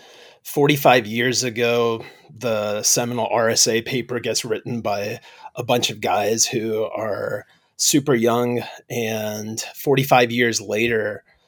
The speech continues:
we can still work and truly understand all of the items involved in trusted computing from, like, a fundamental,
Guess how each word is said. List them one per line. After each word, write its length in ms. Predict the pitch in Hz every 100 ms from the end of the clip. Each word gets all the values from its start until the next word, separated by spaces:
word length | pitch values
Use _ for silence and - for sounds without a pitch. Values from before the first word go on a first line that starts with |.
| _ _
we 180 | 113 123
can 160 | -
still 380 | 120 - 127 123
work 400 | 101 110 120 - -
and 180 | 131 123
truly 760 | - - - 170 190 190 170 123
understand 960 | 127 120 117 - - 117 123 117 113 - -
all 320 | 113 131 127
of 100 | 107
the 120 | 104
items 440 | 104 113 117 113 110
involved 680 | - 110 101 98 101 110 110
in 140 | 104
trusted 440 | - 117 - 113
computing 520 | - 110 - 113 110 110
from, 220 | - 107
like, 180 | 101 -
a 60 |
fundamental, 800 | - 107 104 104 101 104 113 98